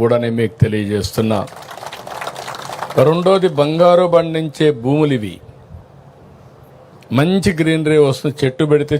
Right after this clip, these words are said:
చెట్టు బ్రహ్మాండంగా వస్తుంది. అలాంటి భూమిలో చెట్లు పెడితే ఇంక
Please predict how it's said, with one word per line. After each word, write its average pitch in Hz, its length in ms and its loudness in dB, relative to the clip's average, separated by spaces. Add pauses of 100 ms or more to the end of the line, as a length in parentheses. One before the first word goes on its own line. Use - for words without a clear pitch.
చెట్టు 135 300 -2
బ్రహ్మాండంగా 131 720 0
వస్తుంది. 113 420 -4 (1300)
అలాంటి 170 420 2
భూమిలో 180 300 2 (120)
చెట్లు 156 320 0
పెడితే 160 300 2 (840)
ఇంక 135 120 0